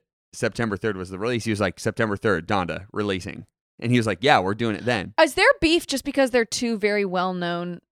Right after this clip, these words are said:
Speaker 2: rappers with similar audiences?
Speaker 1: No, the beef kinda goes back to, um, right before, uh, I can't remember the timeline for when Drake was doing it,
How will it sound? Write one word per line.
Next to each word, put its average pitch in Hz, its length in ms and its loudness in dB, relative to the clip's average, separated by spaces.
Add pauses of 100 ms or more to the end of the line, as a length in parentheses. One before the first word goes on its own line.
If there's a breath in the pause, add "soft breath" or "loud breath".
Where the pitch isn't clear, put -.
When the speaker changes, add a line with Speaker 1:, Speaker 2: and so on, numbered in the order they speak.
(120)
Speaker 2:
rappers 175 460 0
with 180 120 -6
similar 180 300 -4
audiences? 196 560 -4
Speaker 1:
No, 175 380 8
the 143 180 2
beef 175 460 -4
kinda 180 300 2
goes 135 260 0
back 110 340 2
to, 113 340 -2
um, 85 420 -4 (880)
right 131 420 4
before, 117 760 0
uh, 82 480 0 (440)
I - 80 -14
can't 165 280 -4
remember 117 420 2 (260)
the 101 120 -4
timeline 110 480 0
for 98 140 0
when 87 220 -2
Drake 90 360 -2
was 127 140 -2
doing 147 260 0
it, 170 220 -2